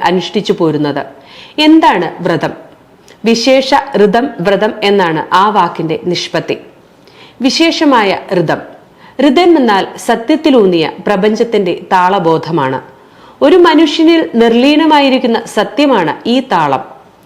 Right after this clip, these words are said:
പലപ്പോഴും നമുക്ക് നഷ്ടപ്പെട്ടു പോകുന്നത് ഋതമാണ്. മനുഷ്യജീവിതത്തിൽ ഏറ്റവും നഷ്ടപ്പെട്ടു പോകുന്നത് ഈ താളമാണ്. ജീവിതതാളത്തെ തിരിച്ചുകൊണ്ടുവരുന്ന വിശേഷമായ ഋതമാണ് വ്രതമായി മാറുന്നത്.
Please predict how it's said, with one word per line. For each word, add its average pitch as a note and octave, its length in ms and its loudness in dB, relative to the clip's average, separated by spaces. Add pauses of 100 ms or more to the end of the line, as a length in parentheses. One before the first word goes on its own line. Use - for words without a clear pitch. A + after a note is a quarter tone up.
(320)
പലപ്പോഴും B3 720 2
നമുക്ക് B3 520 0 (100)
നഷ്ടപ്പെട്ടു B3 560 0
പോകുന്നത് F#3+ 720 0
ഋതമാണ്. F3 440 0 (680)
മനുഷ്യജീവിതത്തിൽ D4 1080 2
ഏറ്റവും C#4+ 600 2
നഷ്ടപ്പെട്ടു B3+ 480 0
പോകുന്നത് G#3 580 0 (260)
ഈ B3+ 160 2
താളമാണ്. F#3 720 0 (640)
ജീവിതതാളത്തെ F#4 1160 2
തിരിച്ചുകൊണ്ടുവരുന്ന D4 1080 2
വിശേഷമായ D4 760 2 (180)
ഋതമാണ് G#3 480 0
വ്രതമായി A3 500 0
മാറുന്നത്. D3+ 540 -2